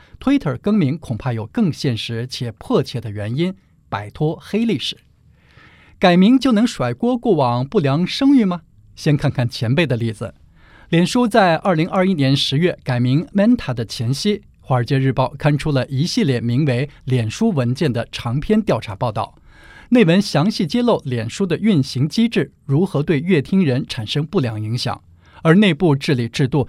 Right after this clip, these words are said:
又是如何纵容这一切。据商业内部报道，有知情人士指出，脸书当时为了掩盖相关新闻的声量，因此想趁势推舟，发动改名运动，转移舆论焦点。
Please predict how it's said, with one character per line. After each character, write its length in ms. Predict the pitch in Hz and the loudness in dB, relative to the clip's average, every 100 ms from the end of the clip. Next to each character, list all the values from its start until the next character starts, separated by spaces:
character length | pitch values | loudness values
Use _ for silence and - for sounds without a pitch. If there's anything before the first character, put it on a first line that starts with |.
| - | 0
又 120 | 143 | 0
是 160 | 123 135 | 2 -2
如 320 | 110 131 180 | -2 0 0
何 220 | - 127 | -2 -6
纵 280 | 131 262 151 | -2 -2 -2
容 200 | 113 107 | -4 -6
这 120 | 131 | -4
一 80 | 113 | -4
切。 260 | 110 120 - _ _ _ _ _ _ _ | -4 -6 -6 _ _ _ _ _ _ _
据 260 | - 175 156 | 4 6 6
商 220 | 170 196 | 6 4
业 80 | 175 | 4
内 140 | 170 | 2
部 120 | 151 | 2
报 200 | 151 175 | 2 2
道， 260 | 165 160 - _ | 2 0 0 _
有 180 | 135 139 | 0 0
知 180 | 139 208 | 2 0
情 180 | 156 127 | 2 2
人 140 | 123 | 2
士 160 | 131 143 | -2 -4
指 160 | 113 | -6
出， 300 | 101 147 147 - _ _ - | -2 0 0 -4 _ _ -4
脸 180 | 156 165 | 0 2
书 160 | - 233 | 0 0
当 180 | 269 | 2
时 300 | 262 - 165 | 2 2 0
为 140 | 190 202 | 2 2
了 100 | 147 | 2
掩 260 | 123 107 113 | 0 -4 -2
盖 120 | 156 | -4
相 280 | 139 214 220 | -2 -2 0
关 180 | 226 220 | 0 0
新 220 | - 233 | 0 0
闻 120 | 123 | 0
的 80 | 127 | -2
声 240 | - 214 | 0 0
量， 220 | 226 135 - - | 2 -2 -8 -4
因 200 | 214 247 | 2 2
此 200 | 240 139 | 2 -2
想 360 | 131 123 107 120 | -2 -4 -6 -6
趁 200 | - 165 | -2 -2
势 160 | - | -2
推 220 | 123 - 180 | -6 -2 0
舟， 240 | 208 208 - _ | 0 -2 -6 _
发 220 | 208 208 | -4 -2
动 180 | - - | -4 -8
改 180 | - 90 | -12 -10
名 140 | 123 117 | -4 0
运 200 | 175 135 | 0 0
动， 240 | 131 113 _ _ | -2 -4 _ _
转 240 | - 120 117 | -4 -2 -2
移 200 | 120 170 | -4 0
舆 180 | 139 | 0
论 140 | 151 123 | 2 0
焦 200 | - 185 | 0 0
点。 220 | 131 | 0